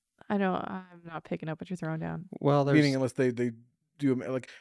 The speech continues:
Speaker 3: are they a live-in maid or, like, do they, do
Speaker 1: Oh,
Speaker 3: they work for other
Speaker 1: no.
Speaker 3: people? 'Cause
Speaker 1: They work for other people and then have their own house.
Speaker 3: they could be getting some big bucks. I mean, they might be doing stuff for rich people.
Speaker 1: I
Speaker 3: In that
Speaker 1: mean,
Speaker 3: case, they could afford it.
Speaker 1: well, can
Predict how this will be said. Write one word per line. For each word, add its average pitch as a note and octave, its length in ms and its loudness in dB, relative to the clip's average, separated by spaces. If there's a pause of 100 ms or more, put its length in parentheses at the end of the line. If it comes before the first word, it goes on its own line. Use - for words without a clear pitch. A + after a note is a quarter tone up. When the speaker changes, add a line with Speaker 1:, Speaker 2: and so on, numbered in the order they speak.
Speaker 3:
are C#3 100 6
they C#3+ 100 8
a B2+ 80 8
live-in F3+ 340 4
maid C4 280 2
or, C3 180 4
like, B2 140 4
do C#3 100 2
they, C#3 140 6
do C#3 80 2
Speaker 1:
Oh, D#4 260 12
Speaker 3:
they B3+ 80 4
work F3+ 140 8
for C#4+ 120 8
other A#3+ 160 10
Speaker 1:
no. G3 80 8
Speaker 3:
people? F3 240 6
'Cause A#2 140 -2
Speaker 1:
They A3+ 100 10
work C4 300 8
for C4 100 6
other A#3 140 6
people A3 340 2
and F#3 100 2
then F#3+ 120 0
have G3 160 0
their F#3+ 140 0
own F3+ 100 0
house. F3 560 -6 (680)
Speaker 3:
they A3+ 100 -4
could E4+ 140 0
be E4+ 60 4
getting C#3 240 4
some B2+ 160 0
big G2 260 -6
bucks. G2+ 320 -4
I - 20 0
mean, D3+ 300 0
they D#3 80 6
might G3+ 160 2
be B2 160 2 (760)
doing B2 200 0
stuff B2 240 0
for B2 160 -4
rich A2 240 -6
people. C3+ 340 -2 (920)
Speaker 1:
I A2 140 -14
Speaker 3:
In C3 80 -2
that D#3 60 6
Speaker 1:
mean, E3+ 80 2
Speaker 3:
case, D3 160 4
they C#3 80 2
could C#3 100 2
afford A2 240 -2
it. C#3 120 -8 (360)
Speaker 1:
well, A#3 160 -8
can A#3 300 -2